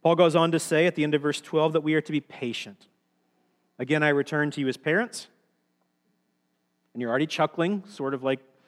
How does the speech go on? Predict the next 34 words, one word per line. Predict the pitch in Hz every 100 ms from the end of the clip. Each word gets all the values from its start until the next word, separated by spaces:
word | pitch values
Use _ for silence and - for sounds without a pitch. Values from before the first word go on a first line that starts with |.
| _ _ _ -
uncomfortably, | 151 175 180 - 151 143 160
'cause | 143 180
you |
<laughs> | 175
don't | 240
know | -
what | 202 -
I'm | 160
gonna | 160 131
say. | - 185 156 135 - - - _ _ _ _ _ _ _ -
When | 170 180
you | 247
have | 190 233 220
little | 208 247
kids, | 262 - 143 139 226 - _ _
patience | - 127 127 - 170 180 -
is | 143 139
supremely | - - 175 - 117 120 139 175
tested, | - 208 226 - 160 107 _
isn't | 170 202 214
it? | 165 113 _ _ _ _ _ _ _ _ _ _ -
You | 156 233 277
do | 262 180 247
not | 240 226 226 180
know | 190 202 202
how | 190 185
selfish | 185 - - 196 202 220 - -
you | 202 214
are | 160 156 131 143 156 - - -
until | 147 - 175
you | 180 170
have | 160 160 151
little | 147 147 147
kids. | - 147 113 - -